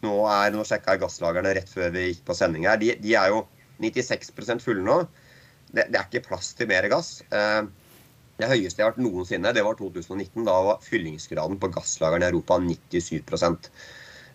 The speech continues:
Eh, og i det de traff nittisju prosent, da falt gassprisen ganske markert et par dager. Eh, men så kom den seg opp igjen, eh, og, og det var egentlig litt sånn non-event. Så det, det kan godt hende vi går, går og venter på den dagen at gasslagerne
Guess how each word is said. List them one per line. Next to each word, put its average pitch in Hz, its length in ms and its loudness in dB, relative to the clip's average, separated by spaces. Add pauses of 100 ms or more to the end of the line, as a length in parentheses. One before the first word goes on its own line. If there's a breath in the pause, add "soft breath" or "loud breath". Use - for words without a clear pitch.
(120)
Eh, 104 240 8
og 131 140 6
i - 20 0
det 107 160 6
de 131 160 2
traff 131 320 -2
nittisju 113 440 -2
prosent, 127 360 2
da 113 160 4
falt 110 540 -4
gassprisen 175 680 -4 (320 soft breath)
ganske 101 320 2
markert 98 400 0
et 87 140 -8
par 101 140 4
dager. 120 360 4 (380 soft breath)
Eh, 107 400 6
men 127 160 0
så 135 160 -4
kom 92 220 -4
den 90 80 -8
seg 107 180 0
opp - 240 -8
igjen, 104 140 2 (180)
eh, 95 480 2
og, 98 200 0 (120)
og 95 160 0
det 95 160 4
var 95 80 8
egentlig 87 300 -2
litt - 80 -14
sånn 90 240 -2 (100)
non-event. 85 380 0
Så 117 100 0
det, 110 80 -4 (220)
det 123 100 0
kan 139 160 2
godt 139 160 0
hende 117 160 0
vi 117 80 -2
går, 107 240 -4
går 101 220 0
og - 20 -6
venter 90 320 -2
på 101 160 -6
den 98 320 -2
dagen 90 480 -2 (560 loud breath)
at - 200 -4
gasslagerne 87 760 4